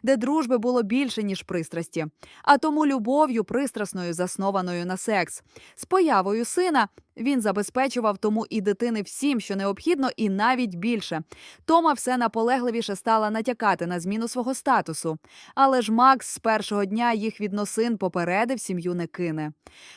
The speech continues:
Ось і сьогодні Тамара під приводом пораного самопочуття витягла Макса до себе. Тома прийняла його в спальні,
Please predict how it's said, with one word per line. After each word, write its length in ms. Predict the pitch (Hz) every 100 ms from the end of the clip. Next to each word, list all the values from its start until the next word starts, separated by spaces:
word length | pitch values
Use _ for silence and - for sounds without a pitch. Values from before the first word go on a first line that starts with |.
| -
Ось 240 | 285 311
і 80 | 311
сьогодні 580 | 285 294 277 226 185 180
Тамара 480 | 214 208 233 269 269
під 160 | 214
приводом 500 | - 220 226 208 196
пораного 680 | 180 214 202 175 156 160 160
самопочуття 880 | - 175 170 170 185 - 208 262 269
витягла 420 | 214 214 226 214
Макса 380 | 202 175 - 202
до 120 | 190
себе. 420 | 214 220 165 151 147 _ - - - _
Тома 300 | 226 220 240
прийняла 480 | 233 214 208 202 214
його 220 | 202 190
в 60 | 202
спальні, 640 | - - 190 160 151 147